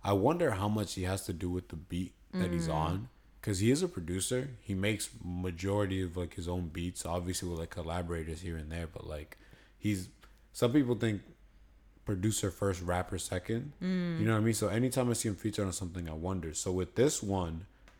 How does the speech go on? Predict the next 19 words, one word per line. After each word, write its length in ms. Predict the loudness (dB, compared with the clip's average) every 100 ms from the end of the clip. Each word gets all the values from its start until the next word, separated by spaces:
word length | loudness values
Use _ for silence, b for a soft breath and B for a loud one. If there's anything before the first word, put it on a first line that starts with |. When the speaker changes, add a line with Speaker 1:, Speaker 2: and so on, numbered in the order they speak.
| b b -20 0
Speaker 1:
just 240 | 2 4
because 260 | 4 6 8
I 80 | 6
saw 300 | 4 6 6
Travis 400 | 6 4 4 2
Scott 300 | 2 6 6
on 140 | 6 4
it, 60 |
I 140 | 4 2
was 100 | 2
like, 120 | 2
"I 100 | 2
know 180 | 2 0
this 120 | -2
beat's 280 | -4 -4 -4
about 180 | -4 -4
to 40 |
be 120 | -4
banging." 400 | -4 -4 -4 -6